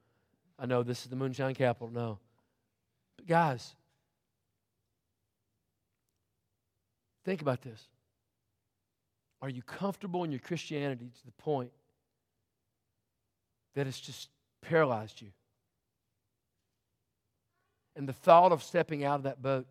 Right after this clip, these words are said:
terrifies you. If that's the case, step out anyway.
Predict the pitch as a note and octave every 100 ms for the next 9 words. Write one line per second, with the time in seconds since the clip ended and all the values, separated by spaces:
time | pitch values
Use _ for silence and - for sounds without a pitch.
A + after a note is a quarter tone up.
0 | - - C#3 C3 A#2 A2 - - _ _
1 | _ _ _ _ _ _ _ _ _ _
2 | _ _ _ _ _ _ _ B2 C#3+ C3
3 | - - F#3+ F3 A#2 - _ _ _ _
4 | _ _ _ _ _ _ _ _ _ _
5 | - D#3+ C#3+ C3+ A#2+ A#2 A2 G2